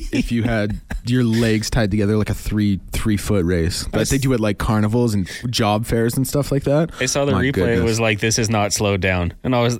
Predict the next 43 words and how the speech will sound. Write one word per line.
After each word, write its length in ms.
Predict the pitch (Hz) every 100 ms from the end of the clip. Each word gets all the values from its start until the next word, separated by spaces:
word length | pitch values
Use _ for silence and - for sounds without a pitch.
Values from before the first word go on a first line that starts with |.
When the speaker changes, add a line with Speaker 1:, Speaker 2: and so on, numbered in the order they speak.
| -
Speaker 2:
it 120 | 165
was 160 | 156
just, 260 | 147 151 -
it 40 | 151
was 160 | 147
painful. 520 | - 127 143 143 92 -
Like, 100 | 110
I, 60 | 113
something's 500 | - - 175 170 135
Speaker 1:
Yeah. 80 | 131
Speaker 2:
gotta 100 | 120
be 80 | 107
wrong 240 | 110 107
'cause 140 | 104
he's 120 | 110 113
a 40 |
usually 480 | 113 127 120 113 107 -
quicker. 280 | - 135 127
He's 120 | 117
got 140 | 110 113
a 20 |
bit 100 | 127
more 180 | 123 104
burst 320 | 101 107 110
Speaker 1:
Yeah, 120 | 110 101
Speaker 2:
than 40 | 104
that, 40 |
Speaker 1:
he 40 | 120
had 80 | 98
Speaker 2:
but 160 | 92
Speaker 1:
nothing. 260 | 92 104 82
He's 240 | 208 381
usually, 300 | 147 202 151
I 140 | 123 -
think 160 | 320
of 80 | 147
him 100 | 135
as 60 | 107
quite 200 | - 143
a 20 |
fast 320 | - 104 98 -
running 220 | 90 117
back. 300 | 85 71